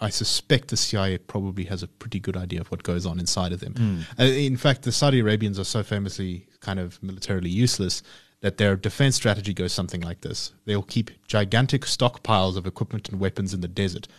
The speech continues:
Speaker 2: Mm.
Speaker 1: not, and not allowing their own army to touch them because they're
Speaker 2: Because
Speaker 1: scared
Speaker 2: they're
Speaker 1: of the
Speaker 2: afraid
Speaker 1: Kurds.
Speaker 2: that their army might depose the theocratic leader, Prince
Speaker 1: But they're
Speaker 2: to
Speaker 1: there so
Speaker 2: leadership.
Speaker 1: that the Americans can very quickly send soldiers to rescue them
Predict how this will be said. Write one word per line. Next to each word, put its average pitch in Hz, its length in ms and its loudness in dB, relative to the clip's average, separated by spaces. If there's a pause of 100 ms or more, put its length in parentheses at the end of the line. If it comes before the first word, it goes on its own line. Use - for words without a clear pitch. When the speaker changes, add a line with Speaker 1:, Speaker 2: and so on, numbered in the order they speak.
(140)
Speaker 2:
Mm. 110 240 6 (180)
Speaker 1:
not, 135 300 4 (300)
and 117 180 2
not 143 140 6
allowing 123 320 6
their 101 200 2
own 123 160 4
army 101 260 0
to - 120 -6
touch - 320 -2
them 113 220 -8 (180)
because 101 220 -6
they're 101 100 2
Speaker 2:
Because 131 260 8
Speaker 1:
scared 156 40 8 (100)
Speaker 2:
they're 160 60 12
Speaker 1:
of 151 60 8
the - 40 -2
Speaker 2:
afraid 165 180 12
Speaker 1:
Kurds. 147 80 12
Speaker 2:
that 151 160 12
their 139 100 8
army 151 360 12
might 127 400 8
depose 120 500 6
the 110 260 2 (500)
theocratic 113 460 4
leader, 113 280 6
Prince 117 280 4
Speaker 1:
But 123 120 4
they're 123 160 10
Speaker 2:
to 101 60 2
Speaker 1:
there 156 220 10
so 120 60 6
Speaker 2:
leadership. 120 200 4
Speaker 1:
that 117 40 0
the 113 80 2
Americans 110 460 2
can 104 160 -4
very 117 300 4
quickly 123 320 0
send 110 280 0
soldiers 101 420 0
to 101 100 -4
rescue 101 380 -2
them - 280 -8